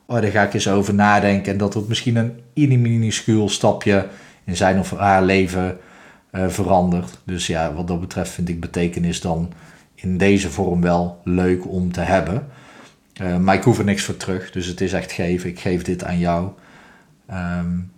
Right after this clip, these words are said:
en misschien ken je nog iemand die hier ook blij mee zou zijn. Dan zou ik het tof vinden als je het doorstuurt. Zo kunnen we een mooie olievlek laten veroorzaken. En een gezonde dan. Eentje die de natuur niet schaadt. Eh,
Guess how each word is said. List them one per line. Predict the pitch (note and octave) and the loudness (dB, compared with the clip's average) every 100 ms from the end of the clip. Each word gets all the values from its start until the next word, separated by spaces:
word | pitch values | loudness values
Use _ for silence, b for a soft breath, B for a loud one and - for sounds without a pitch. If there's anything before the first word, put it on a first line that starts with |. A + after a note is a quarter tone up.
| _ _ _ _ _ _ _ _ | _ _ _ _ _ _ _ _
en | G#2+ | -2
misschien | G2+ - G2+ | -2 0 -2
ken | G2+ G#2 | 2 4
je | G2 | 4
nog | G2 - | 2 -2
iemand | G2+ G2 F#2+ G2+ - | 0 2 2 0 -8
die | F#2+ F2+ | -4 0
hier | G2 F#2 | 2 2
ook | F#2 | 2
blij | F2+ F2 | 2 2
mee | F#2 F2+ | 2 -2
zou | G2 | -4
zijn. | F2 F2 F2 | -4 -2 -2
Dan | E2 F2 | -4 -6
zou | F2 E2+ | -6 -6
ik | |
het | - - | -8 -8
tof | G2+ | -8
vinden | - F#2+ E2 | -4 -4 -2
als | - | -4
je | |
het | F2 | -4
doorstuurt. | F#2 F2+ F2 - F2+ F#2 - _ _ | -4 -4 -6 -4 -4 -6 -12 _ _
Zo | - D2+ | -14 -8
kunnen | F2+ F2 | -4 -2
we | |
een | E2+ | 0
mooie | F2 F2+ E2+ - b b _ | 0 0 0 -6 b b _
olievlek | G2 G2 F#2+ F#2+ F#2 F#2 - _ _ _ | 0 2 -2 -2 -4 -4 -14 _ _ _
laten | G2+ F2+ F2 F2+ | -4 -4 -2 -6
veroorzaken. | F2 E2+ F2+ F2 F2+ E2+ F2 D2 - - | -8 -8 -6 -4 -4 -4 -6 -12 -16 -12
En | F2 E2+ | -10 -6
een | F2+ | -6
gezonde | F2+ - F2+ F2 F2+ | -6 -4 -2 -2 -2
dan. | F2 E2+ G2 - | -4 -4 -8 -10
Eentje | F2 E2+ E2 | -10 -8 -10
die | E2 | -8
de | D#2+ | -8
natuur | E2+ E2 D2+ F2 | -8 -8 -6 -6
niet | E2+ E2+ | -4 -6
schaadt. | - E2+ D#2 - - B B B B B B B B B _ _ _ _ | -8 -10 -10 -14 -20 B B B B B B B B B _ _ _ _
Eh, | - - G2 E2+ | -20 -6 -4 -2